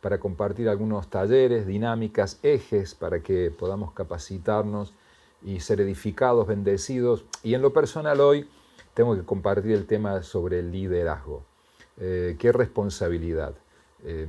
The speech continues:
por muchísimos años he trabajado con la juventud, he intentado ser un pastor para la vida de miles de muchachos,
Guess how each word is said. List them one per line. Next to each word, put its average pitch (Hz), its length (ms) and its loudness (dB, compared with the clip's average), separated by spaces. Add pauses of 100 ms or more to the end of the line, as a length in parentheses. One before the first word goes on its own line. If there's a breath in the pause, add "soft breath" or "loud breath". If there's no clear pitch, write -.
por 90 120 -6
muchísimos 107 680 -4
años 127 540 -4
he 95 80 2
trabajado 95 580 0
con 90 140 -8
la 87 80 -8
juventud, 90 680 -2 (720 soft breath)
he 90 140 -6
intentado 98 720 2
ser 98 160 -6
un 92 100 -4
pastor 95 560 0
para 87 220 -6
la 82 100 -4
vida 92 240 0
de 85 220 -4
miles 98 320 -4
de 90 80 -6
muchachos, 98 600 -4